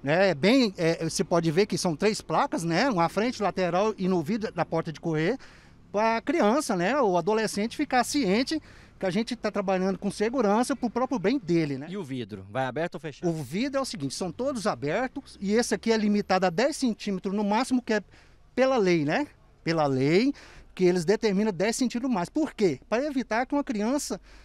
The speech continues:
Speaker 1: é, coloque a cabeça pro lado de fora, né? Não muito assim, tenta colocar a mão. Mas seria, a segurança seria essa.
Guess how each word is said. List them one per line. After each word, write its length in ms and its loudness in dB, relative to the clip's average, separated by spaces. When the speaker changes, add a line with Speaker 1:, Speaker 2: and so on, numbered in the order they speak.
Speaker 1:
é, 180 2
coloque 500 2
a 80 -6
cabeça 500 0
pro 120 -4
lado 140 2
de 60 -4
fora, 640 2
né? 240 0
Não 240 2
muito 320 2
assim, 180 0
tenta 280 -4
colocar 320 0
a 40 2
mão. 300 0
Mas 560 -2
seria, 580 0
a 60 -4
segurança 460 -2
seria 280 -2
essa. 400 -8